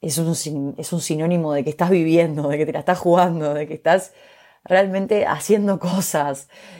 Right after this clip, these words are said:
Y yo te digo, y siempre lo digo, y es hacer que las cosas pasen. O sea, por arte de magia en tu casa encerrado no va a pasar nada. Entonces,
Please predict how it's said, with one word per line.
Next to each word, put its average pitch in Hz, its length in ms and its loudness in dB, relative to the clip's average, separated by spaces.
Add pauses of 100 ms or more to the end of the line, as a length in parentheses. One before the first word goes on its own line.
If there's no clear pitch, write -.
(120)
Y 170 160 -4
yo 180 140 -2
te 196 80 2
digo, 196 320 4
y 175 60 2
siempre 180 320 0
lo 160 100 2
digo, 180 420 4
y 170 120 0
es 175 220 -4 (420)
hacer 196 260 0
que 196 80 4
las 175 140 -2
cosas 185 280 -2
pasen. 175 440 -2
O 160 60 -10
sea, - 240 -4
por 180 140 2
arte 196 240 2
de 175 120 0
magia 185 280 -2
en 175 80 -6
tu 165 100 -2
casa 170 240 0
encerrado 170 520 2
no 165 80 -4
va 165 80 4
a 165 60 -2
pasar 156 280 -2
nada. 165 360 2
Entonces, 180 420 -4